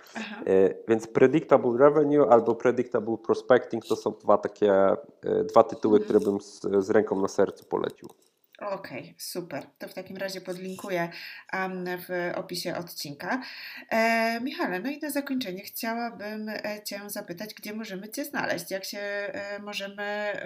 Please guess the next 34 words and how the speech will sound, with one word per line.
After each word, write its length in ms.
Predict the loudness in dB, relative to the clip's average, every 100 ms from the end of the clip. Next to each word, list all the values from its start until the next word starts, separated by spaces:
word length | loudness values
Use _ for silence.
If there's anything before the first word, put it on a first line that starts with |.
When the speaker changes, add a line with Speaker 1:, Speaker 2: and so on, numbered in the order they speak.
| -12 -12
Speaker 1:
znaczy 280 | -10 -8 -8
ja 180 | -6
wiem, 300 | -2 -2 -2
jak 220 | -2 -4 -2
ja 140 | -4
się, 260 | -2 -4 -4 -6
jak, 160 | -4
gdzie 320 | -4 -8 -6 -2
ja 120 | -2
cię 120 | -2
mogę 180 | -2 -2
znaleźć, 300 | 0 0 0
ale 260 | -2 -2 -2
słuchacze, 540 | -2 0 0 0 -6 -8 -8 -8 -6
gdzie 200 | 0 0
mogą 280 | 2 0
cię 160 | -2 -6
znaleźć, 400 | -4 -4 -4 -4
jak 140 | -6
się 100 | -6
z 60 | -6
tobą 220 | -6 -6
skontaktować? 920 | -6 -8 -8 -8 -8 -6 -8 -10 -14 _ -20 _ _ -20 -20 -18
Speaker 2:
Wiesz 100 | 0
co, 200 | 6 8
jeżeli, 480 | 8 2 4 4 8
e, 140 | 8 8
słuchaczami 560 | 4 -4 2 4 4
są 220 | 2 0 0
osoby, 320 | 0 2 4
Speaker 1:
Mhm. 160 | 2
Speaker 2:
które 180 | 2 0
się 60 | 2
zajmują 260 | 4 4